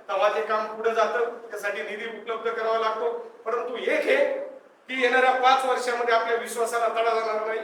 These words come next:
असा एक विश्वास मी आपल्याला सर्व आपण चव्हाणा आणि सर्व, सर्व सोसायटीने, असं नाही की फक्त चव्हाणा,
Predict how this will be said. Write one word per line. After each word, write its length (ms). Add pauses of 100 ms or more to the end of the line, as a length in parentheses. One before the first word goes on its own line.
असा 220
एक 180
विश्वास 440
मी 100
आपल्याला 400 (420)
सर्व 320 (2250)
आपण 340 (640)
चव्हाणा 400
आणि 220
सर्व, 400
सर्व 480
सोसायटीने, 600
असं 220
नाही 180
की 120
फक्त 220
चव्हाणा, 500